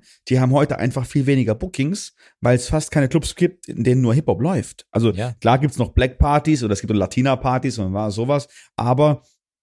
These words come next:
Speaker 1: generell wirst du als D J, der Open Format spielen
Speaker 2: Mhm.
Speaker 1: kann, viel mehr gebucht als als D J, der halt nur eine Musikrichtung spielt.
Speaker 2: Ja,
Speaker 1: Wenn
Speaker 2: ja,
Speaker 1: du,
Speaker 2: ja.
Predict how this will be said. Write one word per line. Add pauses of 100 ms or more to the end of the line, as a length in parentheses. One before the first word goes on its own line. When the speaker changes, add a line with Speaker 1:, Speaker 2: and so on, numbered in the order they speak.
(380)
Speaker 1:
generell
wirst
du
als
D
J,
der
Open
Format
spielen
Speaker 2:
Mhm.
Speaker 1:
kann,
viel
mehr
gebucht (280)
als
als
D
J,
der
halt
nur
eine
Musikrichtung
spielt.
Speaker 2:
Ja,
Speaker 1:
Wenn
Speaker 2:
ja,
Speaker 1:
du,
Speaker 2:
ja.